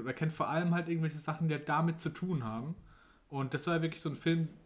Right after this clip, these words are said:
ja, da war noch Weimarer Republik und das war halt das alte Deutschland, aber ohne halt, äh,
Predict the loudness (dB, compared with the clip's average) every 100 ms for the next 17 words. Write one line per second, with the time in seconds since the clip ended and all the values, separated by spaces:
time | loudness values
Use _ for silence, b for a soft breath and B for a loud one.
0 | -14 -4 -4 -2 -2 0 0 -2 0 2
1 | 2 0 0 -2 -2 -2 -2 -2 -2 0
2 | 0 0 0 0 0 0 0 0 0 0
3 | 2 0 0 2 2 2 2 0 -2 0
4 | 2 2